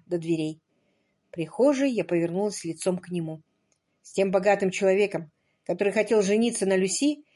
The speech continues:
вы обсуждали его предложение вчера после обеда во время игры в призванного на службу?» Он уставился на меня непонимающим взглядом. «Что?»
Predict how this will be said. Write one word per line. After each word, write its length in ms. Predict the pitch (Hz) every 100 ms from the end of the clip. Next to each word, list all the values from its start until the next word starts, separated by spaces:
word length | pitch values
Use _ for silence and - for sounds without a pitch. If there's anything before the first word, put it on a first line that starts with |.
| _
вы 120 | 170 208
обсуждали 560 | - 202 190 247 349
его 180 | 370 294
предложение 600 | 233 220 220 202 214 185
вчера 320 | - 214 208
после 300 | 196 185 196
обеда 460 | 190 185 165 160 160 _ _ -
во 120 | 202
время 320 | 220 220 214
игры 340 | 196 262 262 131
в 140 | -
призванного 600 | 196 208 196 202 190 185
на 140 | 180
службу?» 520 | 180 185 180 226 349 - _ _ _ _ _ _ _ _ _ _ _ _ -
Он 200 | 165 170
уставился 720 | 170 - 175 175 180 254 254
на 80 | 269
меня 220 | 294 311
непонимающим 600 | 302 302 311 311 302 302
взглядом. 500 | 269 208 170 160 156
«Что?» 540 | - - - 233 262